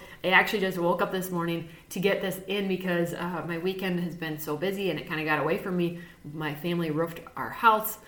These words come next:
Um, we're wrapping up the last week of school. My husband and I are both teachers, and I'm actually wrapping up my thirteenth year and going on a year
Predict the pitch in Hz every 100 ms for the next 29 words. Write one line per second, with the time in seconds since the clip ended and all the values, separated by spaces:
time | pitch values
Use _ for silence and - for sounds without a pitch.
0 | - - 151 160 - 160 151 175 190 196
1 | 185 175 175 175 147 160 - 160 - 147
2 | - 175 175 180 180 170 160 151 147 151
3 | - 196 190 180 170 156 180 185 190 190
4 | 175 165 170 175 165 160 180 170 - 170
5 | 160 156 165 196 - 170 170 160 165 165
6 | 160 160 151 156 170 170 170 165